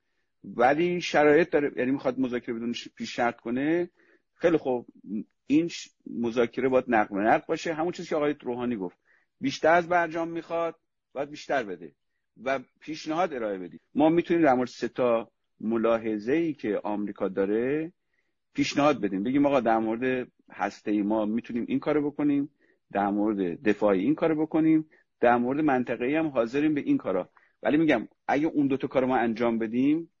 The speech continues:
در مورد اسرائیل، یعنی شما شناسایی نمی‌کنی، ولی کشورهای اسلامی رهبری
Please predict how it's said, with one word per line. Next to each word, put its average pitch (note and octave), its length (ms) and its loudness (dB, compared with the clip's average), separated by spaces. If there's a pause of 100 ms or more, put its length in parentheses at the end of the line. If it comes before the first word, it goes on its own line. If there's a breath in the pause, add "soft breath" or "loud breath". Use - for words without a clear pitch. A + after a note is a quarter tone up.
در G#2+ 140 2
مورد A2+ 300 -4
اسرائیل، G2 600 -4 (280)
یعنی F#2 240 2
شما A2+ 240 2
شناسایی G#2+ 440 2
نمی‌کنی، D3 460 4
ولی C#3+ 320 6 (400 soft breath)
کشورهای A2+ 640 2
اسلامی A#2+ 640 2
رهبری A2 960 0